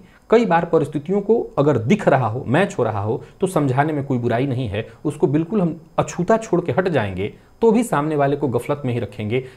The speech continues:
या समझा जाए तो सामने वाले को कहीं ना कहीं हम सारी बात उसको नहीं बताएंगे। तो इतना बताना आवश्यक है कि कुछ लक्षण बाएं हाथ में दिख रहा है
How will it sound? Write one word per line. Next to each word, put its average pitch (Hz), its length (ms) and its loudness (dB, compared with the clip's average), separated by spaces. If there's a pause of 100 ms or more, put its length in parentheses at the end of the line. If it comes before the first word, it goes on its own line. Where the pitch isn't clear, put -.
या 120 60 0
समझा 127 380 -2
जाए 135 140 0
तो 139 120 -2
सामने 135 280 -2
वाले 135 180 0
को 135 100 -2
कहीं 156 200 -2
ना 160 60 -2
कहीं 143 180 -2
हम 135 80 -2
सारी 135 260 0
बात 135 180 -2
उसको 156 320 -4 (180)
नहीं 135 180 4
बताएंगे। 104 340 -4
तो - 120 -4
इतना 190 280 2
बताना 151 320 0
आवश्यक 143 300 -2
है 170 60 0
कि 156 60 -14
कुछ 208 220 -2
लक्षण 147 320 -4 (340)
बाएं 139 280 2
हाथ 151 200 -2
में 135 100 0
दिख 139 180 -4
रहा 110 180 -2
है 107 240 -4